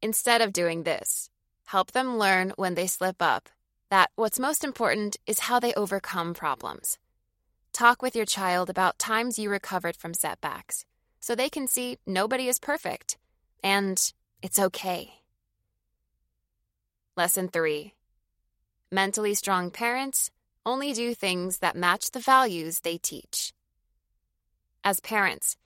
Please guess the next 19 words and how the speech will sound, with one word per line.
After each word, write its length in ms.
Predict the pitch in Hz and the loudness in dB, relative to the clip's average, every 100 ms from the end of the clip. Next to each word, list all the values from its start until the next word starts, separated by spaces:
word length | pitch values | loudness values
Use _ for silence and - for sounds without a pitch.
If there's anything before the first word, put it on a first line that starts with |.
| _ _ _ | _ _ _
we 120 | 254 | -2
get 160 | 339 311 | 0 0
caught 240 | 240 233 | 4 6
up 180 | 214 - | 4 2
in 80 | 196 | 0
the 80 | 185 | 2
day-to-day 520 | 185 180 180 180 175 | 2 2 2 0 0
problems 520 | - 170 170 170 160 | 2 2 2 -2 -4
we 120 | 170 | -4
face. 460 | - 87 214 - - _ _ _ _ _ _ - | -6 -8 -6 -8 -10 _ _ _ _ _ _ -10
But 140 | 208 | -4
how 280 | - 349 415 - | 0 2 2 4
often 400 | 240 240 190 180 | 4 4 -2 -4
do 100 | 175 | -2
we 120 | 180 | 0
step 340 | - - 269 - | 0 2 0 2
back 280 | 196 180 180 | 2 2 0
and 160 | 185 180 | -4 -2
wonder 520 | 196 220 175 147 160 | 0 0 -2 -6 -8